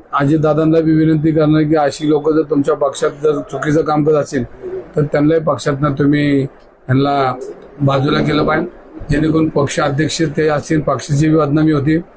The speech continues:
अध्यक्षांची बदनामी होती. आणि अशी जी लोक आहेत समाजामध्ये वावरणारी पक्षाचा आधार घेऊन आणि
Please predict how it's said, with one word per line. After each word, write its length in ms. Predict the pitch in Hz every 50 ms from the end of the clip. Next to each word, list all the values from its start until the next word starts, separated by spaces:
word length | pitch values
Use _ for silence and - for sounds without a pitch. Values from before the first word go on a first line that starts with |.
| - - - _ _ -
अध्यक्षांची 580 | 135 135 135 143 156 147 143 156 151 - 160 160
बदनामी 360 | 160 151 143 135 143 151 156
होती. 260 | 151 139 135 175 185 - - - - - - -
आणि 180 | 160 170 180
अशी 320 | 196 190 175 165 165 208 196
जी 180 | 180 208 208
लोक 240 | 180 180 175 160 180
आहेत 240 | 180 160 147 131 120 - - - - _ _ - -
समाजामध्ये 600 | - 156 151 165 165 170 175 175 170 170 175 170
वावरणारी 500 | 165 156 151 156 160 156 156 160 165 160
पक्षाचा 440 | 156 151 139 - - 160 151 160
आधार 260 | 151 147 143 139 156 156
घेऊन 240 | 143 135 135 123 120 - - - - - - - - -
आणि 220 | 156 170 202 226